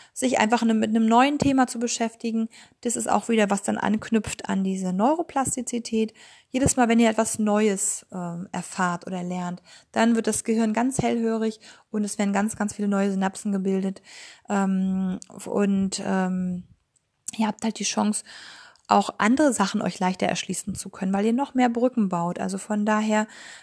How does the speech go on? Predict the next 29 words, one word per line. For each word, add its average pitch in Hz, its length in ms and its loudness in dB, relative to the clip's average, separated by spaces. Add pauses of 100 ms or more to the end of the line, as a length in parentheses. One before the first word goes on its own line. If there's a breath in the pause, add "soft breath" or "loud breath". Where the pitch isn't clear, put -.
wenn - 120 4
es 233 120 2
euch 226 180 2
jetzt, 220 340 0
ähm, 202 800 2
primär 262 380 4
nicht 226 260 4
wirklich 233 300 2
interessiert, 226 560 0 (280 loud breath)
dann 202 360 2
vielleicht 202 300 -2
könnt 208 180 0
ihr 190 60 4
euch 196 100 -2
motivieren, 196 600 2 (420 loud breath)
äh, 185 180 2
dass 185 160 0
das, 196 200 2
was 196 100 -2
ihr 202 80 -4
jetzt - 220 -8
neu 220 260 4
dazu 226 320 0
lernt, 196 540 0
äh, 185 200 -4
eurem 190 300 -4
Gehirn 180 400 -6
gut 196 200 -14
tut. - 360 -14